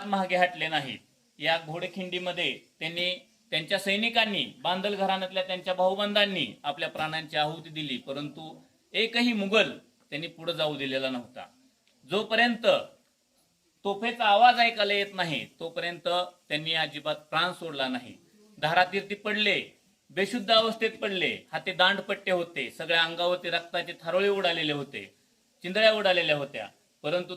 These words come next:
तरीही शुद्धीवर आल्या आल्या त्यांनी पहिला प्रश्न विचारला की, "या तोफेचा आवाज झाला का?" म्हणजे ही निष्ठा होती त्यांची शिवाजी महाराजांविषयी, आपल्या स्वराज्याच्या राजाविषयी. आणि अशा अवस्थेत मुघलांनी,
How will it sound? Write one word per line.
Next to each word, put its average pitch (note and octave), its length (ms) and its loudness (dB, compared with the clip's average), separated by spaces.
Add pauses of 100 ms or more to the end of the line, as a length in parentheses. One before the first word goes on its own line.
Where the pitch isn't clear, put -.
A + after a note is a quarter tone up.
तरीही F#3 460 4 (400)
शुद्धीवर A#3 380 4
आल्या A3+ 260 8
आल्या A3 120 6
त्यांनी G#3+ 200 -4
पहिला G#3 260 4
प्रश्न G#3 300 -6
विचारला F#3+ 440 0
की, F#3 140 -4
"या F#3 160 2
तोफेचा F3 420 -2
आवाज D#3+ 260 -2
झाला B2+ 240 -6
का?" F#2+ 140 -16 (1000)
म्हणजे F3+ 200 0
ही B3 140 4
निष्ठा B3 300 4
होती C4 220 6
त्यांची G3+ 280 -2
शिवाजी E3+ 320 2
महाराजांविषयी, C3 760 -4 (560)
आपल्या D#3+ 260 0
स्वराज्याच्या F#3 480 4
राजाविषयी. E3 720 0 (480)
आणि D#3+ 160 2
अशा F3+ 320 4
अवस्थेत G3+ 520 2
मुघलांनी, F#3 440 0